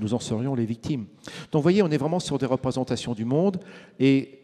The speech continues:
la grande difficulté que nous avons, nous, à travers l'éducation qu'on a eue par nos religions, nos mythes, nos philosophies, ou nos mythes modernes à travers les technologies, dont on a beaucoup parlé ce soir,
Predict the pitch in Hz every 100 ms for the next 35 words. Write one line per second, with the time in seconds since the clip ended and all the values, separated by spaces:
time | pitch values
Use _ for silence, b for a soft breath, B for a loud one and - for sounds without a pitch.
0 | - 131 123 - 180 151 165 - 143 -
1 | 147 - 117 107 117 107 175 170 131 185
2 | 254 113 - 113 127 120 117 117 110 -
3 | 165 143 120 120 107 113 107 117 110 101
4 | 123 175 135 120 165 143 123 - 107 104
5 | - 143 214 - - _ _ _ b b
6 | b b b _ - 120 120 120 120 120
7 | 190 202 95 104 101 95 107 110 101 101
8 | 190 131 110 101 98 98 101 101 104 98
9 | 98 92 - 123 185